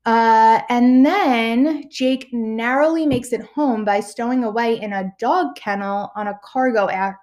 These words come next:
aircraft. He ends up hiding on a train and stealing a one-horse open sleigh from the town's local parade, as one does. And he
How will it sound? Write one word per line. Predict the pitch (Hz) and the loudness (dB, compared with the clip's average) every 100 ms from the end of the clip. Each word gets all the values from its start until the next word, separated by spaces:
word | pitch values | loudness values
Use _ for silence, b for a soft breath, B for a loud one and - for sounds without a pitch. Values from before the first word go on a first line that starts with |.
| - | -4
aircraft. | 208 196 196 - - 233 - - B B B B B _ _ _ _ _ _ _ _ - _ | -4 -4 -8 -8 -6 -6 -10 -20 B B B B B _ _ _ _ _ _ _ _ -20 _
He | - 247 | -2 0
ends | 233 226 | 2 2
up | 214 - | 0 -4
hiding | 240 233 262 | -4 0 2
on | 254 | 0
a | 226 | -2
train | - 233 208 208 214 254 | -6 -8 -6 -6 -6 -6
and | 214 208 202 202 202 | -4 -6 -4 -6 -8
stealing | 196 226 220 214 | -6 -6 -4 -4
a | 196 | -4
one-horse | 190 226 294 320 320 330 | 0 0 2 0 0 0
open | 320 302 285 | 0 2 0
sleigh | 277 - 226 269 220 208 | -2 -4 0 2 2 0
from | 208 214 | -2 -6
the | 208 | -6
town's | 202 233 233 254 233 | -8 -6 -2 0 -2
local | 208 208 233 269 254 | -4 -2 0 0 -2
parade, | 226 208 226 190 190 196 - _ _ _ _ _ - | -4 0 0 0 -4 -6 -8 _ _ _ _ _ -6
as | 208 196 190 | -2 -2 -2
one | 202 196 | -2 -2
does. | 185 - 233 302 - 269 - | -2 -2 -4 -4 -10 -16 -10
And | 220 226 233 240 240 | -4 -2 0 0 -2
he | 240 247 240 233 | 0 0 0 -2